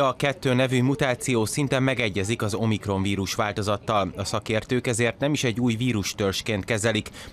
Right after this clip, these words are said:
hanem az Omikron egyik alvariánsaként. Úgy emlegetik, mint a lopakodó variánst, amely mostanra negyven országban van jelen.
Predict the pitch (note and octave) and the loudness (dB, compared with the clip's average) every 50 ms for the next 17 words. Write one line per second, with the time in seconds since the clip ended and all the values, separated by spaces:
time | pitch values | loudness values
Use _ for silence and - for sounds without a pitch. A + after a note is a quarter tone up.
0 | - - - C3 C3 B2+ A#2+ A2+ G#2+ A2+ C#3 C#3 C3+ A#2+ - A#2 G#2 G2+ - A#2+ | -12 -6 -2 0 2 2 4 2 2 2 2 2 2 2 2 0 0 0 0 -2
1 | A#2+ G2+ G#2+ G2+ - G2+ A#2 A2 G#2+ F#2 G2+ F#2+ F#2 F2 F2+ F2 E2+ - - G2+ | -2 -2 -4 -2 -2 0 0 2 2 2 0 0 0 0 0 -2 -2 -4 -4 -6
2 | F2+ - F#2 F2+ E2+ D#2+ D#2 - - - - - - _ _ _ _ - E3 E3+ | -4 -4 -4 -4 -4 -4 -6 -10 -14 -20 -20 -20 -20 _ _ _ _ 0 0 2
3 | F3 D#3+ D#3 C#3+ C3 C3+ C3+ B2+ C3 C3 - - B2 - - C3+ C3 A2+ C3+ C3 | 2 2 2 2 4 2 2 2 0 -2 -2 -4 -4 0 2 2 2 2 2 2
4 | C#3 C#3+ - C#3 B2 - A#2+ G#2+ G#2 G#2+ G#2 G2 A2 A2 G#2 A2+ A2+ A2 A2+ G#2+ | 0 0 0 -2 -2 0 0 0 2 2 2 2 2 2 2 2 2 2 2 0
5 | G2+ - - C3 B2+ B2 B2 B2 A#2+ C3 B2+ - - C#3+ B2+ A#2+ A#2+ B2 B2 B2+ | -2 -2 -2 -2 0 2 2 2 2 0 0 0 0 0 0 2 2 2 2 0
6 | B2+ G#2 A2+ A#2 G2+ F#2+ F2+ F2 - - A2 G2+ F2 F2 G2 G2 F#2+ F#2 G2+ G2+ | 0 0 -2 -2 -2 -2 -4 -4 -4 -4 -4 -4 -2 -2 -2 0 0 0 0 0
7 | G2+ G2+ G#2 G#2 G2+ G2+ G2 F#2 E2 | 2 0 0 0 0 0 -2 -4 -6